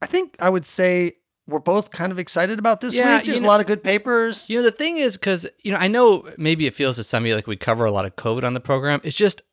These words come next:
Speaker 2: the number of covid papers in the journals is just really high. You know, that's, like,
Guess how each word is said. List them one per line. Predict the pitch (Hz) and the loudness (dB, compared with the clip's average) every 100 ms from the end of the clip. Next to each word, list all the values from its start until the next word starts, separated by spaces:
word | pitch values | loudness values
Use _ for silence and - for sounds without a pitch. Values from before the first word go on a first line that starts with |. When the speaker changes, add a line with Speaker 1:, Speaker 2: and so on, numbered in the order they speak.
| - | -8
Speaker 2:
the | 151 | 0
number | 151 151 165 214 262 208 107 | 0 2 4 4 4 2 2
of | 101 - | -2 -2
covid | 151 151 147 120 | 0 2 0 -4
papers | 135 151 156 117 110 | -6 -4 -2 -2 -4
in | - 123 120 | -8 -4 -4
the | |
journals | 110 127 196 165 | -2 -2 0 -2
is | 226 | -2
just | 202 269 | -2 -4
really | 226 262 208 | -4 -6 -6
high. | - 135 202 | -10 -8 -2
You | 156 113 | -2 -2
know, | 120 | -2
that's, | 151 202 | 0 2
like, | 240 | 0